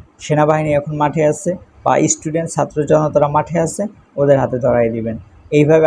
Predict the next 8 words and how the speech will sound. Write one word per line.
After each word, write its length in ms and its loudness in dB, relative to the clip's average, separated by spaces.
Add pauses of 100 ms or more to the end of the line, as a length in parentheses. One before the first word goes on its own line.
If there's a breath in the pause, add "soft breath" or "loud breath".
আপনি 140 -8
সতর্ক 380 -6
থাকেন 240 -4
সর্ব 420 0 (240)
অবস্থায়, 400 0 (100)
সবখানে, 460 -4
সব 240 -6 (160)
বিষয়ে 300 -2